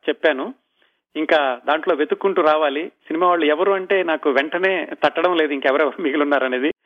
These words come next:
దేవులపల్లి కృష్ణశాస్త్రి గారైతే ఉన్నారు, కానీ ఆయన్ని కేవలం సినిమా వ్యక్తి అనుకోవడానికి వీల్లేదు. ఆయన ఒకళ్ళు నా to do లిస్ట్ లో ఉన్నారనమాట. ఇంకా పాత వాళ్ళు ఎవరైనా,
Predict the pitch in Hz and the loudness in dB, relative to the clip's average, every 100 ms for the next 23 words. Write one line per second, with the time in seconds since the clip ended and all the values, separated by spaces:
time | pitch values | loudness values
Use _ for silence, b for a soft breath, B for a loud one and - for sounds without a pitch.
0 | _ _ 135 175 220 214 208 156 180 165 | _ _ 2 2 2 -2 -4 -4 0 0
1 | - 147 151 156 151 143 147 151 175 220 | 0 0 0 2 0 0 0 0 -2 0
2 | 156 147 139 147 160 156 135 147 147 131 | 0 -2 -2 0 0 -2 -2 0 0 0
3 | - 139 b b b 139 143 143 139 123 | -4 -4 b b b -2 2 2 0 -4
4 | 123 147 139 123 139 - b b b _ | -4 0 0 0 -2 -4 b b b _
5 | 139 143 139 156 135 131 - 151 139 131 | -2 0 0 0 0 0 0 0 0 0
6 | 120 131 113 113 110 110 107 104 123 - | -2 -2 -2 -2 -2 -4 -6 -2 -4 -4
7 | b b b b - 147 170 151 135 _ | b b b b -6 2 2 2 -4 _
8 | _ 151 202 214 202 185 160 165 160 160 | _ 0 0 2 2 2 0 0 0 -2